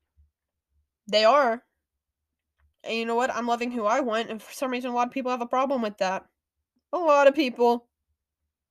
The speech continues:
But, like, at the end of the day, my boyfriend is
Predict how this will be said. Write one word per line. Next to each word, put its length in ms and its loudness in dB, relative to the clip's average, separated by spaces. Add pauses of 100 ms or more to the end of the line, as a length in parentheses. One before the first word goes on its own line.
(800)
But, 100 2
like, 140 2
at 120 0
the 80 -2
end 120 -2
of 100 -2
the 120 0
day, 280 2
my 160 -2
boyfriend 460 -4
is 260 -12